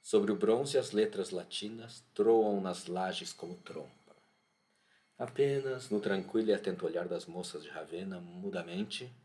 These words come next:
às vezes uma sombra de pesar pelo irrecuperável mar ausente. À noite, inclinado nas colinas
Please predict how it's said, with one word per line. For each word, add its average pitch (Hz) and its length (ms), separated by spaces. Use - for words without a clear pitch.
às 104 140
vezes 107 320
uma 98 160
sombra 98 360
de 87 120
pesar 90 500
pelo 90 200
irrecuperável 90 800
mar 95 200
ausente. - 680
À 92 80
noite, 90 640
inclinado 80 580
nas 101 160
colinas - 680